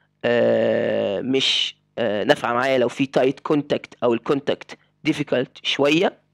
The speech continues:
هبدأ أستخدم حاجة اسمها لوب تكنيك باستخدام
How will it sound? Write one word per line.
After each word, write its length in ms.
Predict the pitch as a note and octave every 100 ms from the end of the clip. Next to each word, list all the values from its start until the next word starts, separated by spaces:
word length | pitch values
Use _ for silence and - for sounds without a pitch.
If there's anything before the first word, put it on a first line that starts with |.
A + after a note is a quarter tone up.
| _ _ _ _ _ _ _ _ _ _ _ _ - - _ -
هبدأ 300 | F3 E3 D3+
أستخدم 300 | - E3+ D3+
حاجة 180 | C#3+
اسمها 440 | D3+ D#3 D#3+ D3+ - _ _ -
لوب 520 | C#3 D#3+ D#3+ C#3+ - _ -
تكنيك 460 | D3+ - D3 F#3 G#3
باستخدام 800 | - - B2+ C3 C#3+ D3 C#3+